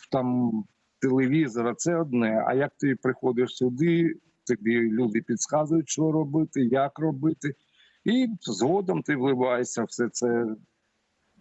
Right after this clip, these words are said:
починаєш розуміти, як воно повинно бути, щоб зберегти, е, і здоров'я, і життя, і як себе вести, в яких ситуаціях, і що робити.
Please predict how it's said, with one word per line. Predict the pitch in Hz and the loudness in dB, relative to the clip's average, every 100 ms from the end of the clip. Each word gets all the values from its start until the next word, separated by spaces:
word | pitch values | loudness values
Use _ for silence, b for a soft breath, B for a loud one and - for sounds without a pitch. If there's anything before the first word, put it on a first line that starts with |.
| - | -6
починаєш | 139 123 - 123 123 113 | -2 0 0 0 0 0
розуміти, | 127 120 127 127 151 - 170 160 _ _ - | 0 0 0 2 0 0 -2 -4 _ _ -4
як | 120 143 | -4 -2
воно | 135 135 135 | 0 0 0
повинно | - 127 139 131 131 | -2 -2 0 0 -2
бути, | 127 131 127 - 123 | -2 -2 -2 0 -2
щоб | - 113 | -2 -6
зберегти, | 95 98 131 131 - - 123 120 _ _ _ _ _ _ - | -6 -2 0 0 -2 -2 0 -2 _ _ _ _ _ _ 0
е, | 107 107 107 110 107 | 2 2 2 2 0
і | - 120 | 0 0
здоров'я, | 90 120 127 151 143 127 | 0 0 2 2 2 2
і | 117 | 2
життя, | 95 98 - 127 135 127 | 0 -4 0 2 2 2
і | 113 | 0
як | 110 113 107 | 2 0 -2
себе | - - 101 110 | -8 -6 -4 -2
вести, | 107 104 - 151 151 | -2 -4 -2 0 2
в | 127 110 107 | -2 -4 -4
яких | 120 131 117 | -2 -2 -4
ситуаціях, | - 117 - 120 117 110 117 98 | -4 -4 -2 0 0 0 -4 -2
і | 113 | -2
що | 107 135 147 | 0 0 0
робити. | 117 98 92 85 80 | 0 0 -2 -2 -10